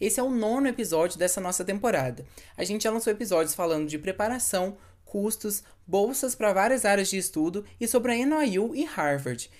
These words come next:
Então não deixa de conferir depois. Já nos próximos programas a gente ainda vai falar sobre muita coisa, então fica ligado.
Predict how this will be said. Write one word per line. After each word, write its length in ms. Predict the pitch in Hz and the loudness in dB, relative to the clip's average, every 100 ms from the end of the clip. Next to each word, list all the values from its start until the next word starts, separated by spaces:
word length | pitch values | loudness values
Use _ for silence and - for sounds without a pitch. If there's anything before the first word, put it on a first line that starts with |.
| - | -14
Então 240 | 175 202 214 | -4 0 2
não 180 | 233 240 | 2 2
deixa 300 | 190 233 233 | 2 0 -4
de 80 | |
conferir 340 | 240 233 247 233 | -4 -2 0 0
depois. 560 | 285 294 143 123 - - - - - | -2 0 0 0 -6 -10 -20 -18 0
Já 160 | 208 | 2
nos 180 | 240 277 | 4 0
próximos 520 | - 294 247 285 269 | 2 4 4 2 0
programas 500 | 285 240 165 175 196 | 0 0 0 -2 -2
a 60 | 196 | -4
gente 240 | 196 196 | -4 -4
ainda 180 | 202 196 | -2 0
vai 140 | 196 | 0
falar 260 | 196 208 175 | 2 2 2
sobre 240 | 175 180 | 0 -4
muita 400 | 196 196 226 277 | -2 0 0 0
coisa, 380 | 302 165 143 131 | 0 2 2 2
então 240 | 147 175 170 | -4 -6 -6
fica 260 | 196 196 | -4 0
ligado. 500 | 277 294 147 123 139 | 0 2 2 0 -6